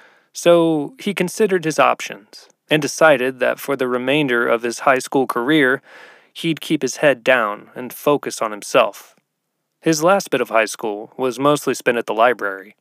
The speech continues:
where he read many books and tried to keep as much attention off of himself as possible. The librarians kept a close eye on him at first, but after enough time passed, he became an accepted regular.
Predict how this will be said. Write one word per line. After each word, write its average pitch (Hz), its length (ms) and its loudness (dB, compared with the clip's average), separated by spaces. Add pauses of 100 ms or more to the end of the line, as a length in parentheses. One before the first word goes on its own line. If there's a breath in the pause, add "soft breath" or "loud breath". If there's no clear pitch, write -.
(180)
where 135 160 0
he 127 140 -2
read 127 260 4
many 120 140 -2
books 135 480 0
and 143 100 -2
tried 147 240 4
to 135 60 -8
keep 139 200 -2
as 120 120 -6
much 123 200 -2
attention 165 460 -2
off 104 160 -4
of 110 100 -8
himself 104 520 -2
as - 120 -8
possible. 120 600 0 (440)
The 135 80 -2
librarians 123 680 2
kept - 220 -4
a - 20 -14
close 139 380 0
eye 135 180 8
on 110 140 0
him 107 80 -8
at 117 100 -8
first, 135 480 0
but 120 260 -2 (120)
after 139 420 4
enough 123 300 -2
time 156 320 0
passed, 98 500 -2 (140)
he 139 180 -2
became 117 380 -2
an 104 80 -8
accepted 107 500 -2
regular. 107 460 0